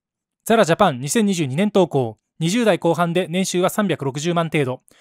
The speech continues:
かつ制服が支給されるため、他のアパレルより恵まれている。ただ、正社員の若いスタッフやマネージャーは退勤処理の後も数時間働き続ける。休日出勤も当たり前で、楽しそうな会社と思って入社しても、あまりのギャップに面食らうことも多い。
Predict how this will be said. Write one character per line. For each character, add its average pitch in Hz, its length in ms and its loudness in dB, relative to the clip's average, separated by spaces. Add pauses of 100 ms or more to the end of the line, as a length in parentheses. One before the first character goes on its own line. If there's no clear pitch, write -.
(120)
か - 160 -2
つ 170 240 -4
制 202 220 0
服 - 160 -6
が 196 100 2
支 - 140 -4
給 190 120 0
さ 175 140 0
れ 170 60 0
る 165 80 -6
た 170 100 0
め、 180 160 -2 (200)
他 185 200 2
の 208 180 0
ア - 40 -2
パ 190 100 2
レ 185 80 -2
ル 185 80 -4
よ 196 80 2
り 147 100 -2
恵 135 100 -4
ま 147 120 0
れ 147 80 0
て 143 120 -4
い 139 100 -2
る。 143 180 -4 (460)
た 190 100 4
だ、 165 240 0
正 208 220 2
社 226 140 2
員 156 100 -2
の 160 100 -2
若 135 220 2
い 165 60 2
ス - 60 -8
タ 175 100 2
ッ - 20 2
フ - 160 -6
や 139 80 0
マ 135 80 -2
ネ 143 80 -2
ー - 20 -4
ジ 131 100 -4
ャ 139 40 2
ー 139 60 2
は 147 200 0 (160)
退 202 200 0
勤 214 220 -2
処 220 60 0
理 208 80 2
の 165 80 -2
後 160 160 -4
も 180 180 0
数 190 220 -2
時 196 100 -6
間 196 160 2
働 - 380 -6
き - 20 -20
続 143 140 -10
け 147 140 0
る。 123 120 -6 (600)
休 208 200 2
日 190 120 -4
出 - 200 -4
勤 151 200 -4
も 139 60 0
当 131 80 -2
た 143 60 -2
り 147 60 -2
前 147 160 0
で、 170 200 -2 (180)
楽 185 200 0
し - 40 -4
そ 233 140 0
う - 20 2
な 175 80 0
会 156 160 -2
社 - 140 -6
と 165 80 -2
思 170 100 0
っ - 80 -4
て 147 80 -6
入 147 140 -4
社 156 100 -4
し - 80 -8
て 143 80 -6
も、 160 200 -4 (120)
あ 139 80 -6
ま 165 80 2
り 220 80 2
の 190 100 0
ギ 147 60 0
ャ 147 60 -2
ッ - 20 -8
プ 151 140 -6
に 143 100 -4
面 190 140 2
食 156 120 -6
ら 147 80 0
う 143 60 -2
こ 147 80 -8
と 170 80 -4
も 147 220 0
多 131 80 2
い。 113 100 -10